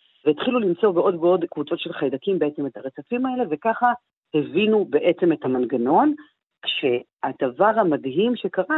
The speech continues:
זה שהצלחנו לרתום את המנגנון הזה לטובתנו, כלומר להבין מה עשה עם זה החיידק, ולהבין שיש פה פוטנציאל להרבה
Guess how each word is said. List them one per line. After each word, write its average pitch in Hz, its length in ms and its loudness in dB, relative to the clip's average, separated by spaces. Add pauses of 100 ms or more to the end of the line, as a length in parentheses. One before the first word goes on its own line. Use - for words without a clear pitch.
זה 214 60 -12
שהצלחנו 190 1040 -2
לרתום 202 560 2
את 240 100 -4
המנגנון 160 580 2
הזה 165 100 4
לטובתנו, 139 580 0
כלומר 139 280 0
להבין 143 440 2 (300)
מה 180 140 4
עשה 165 200 -4
עם 156 200 2
זה 135 100 2
החיידק, 127 480 0 (440)
ולהבין 143 440 0
שיש 214 300 -2
פה - 80 -4
פוטנציאל 196 480 0
להרבה 185 400 2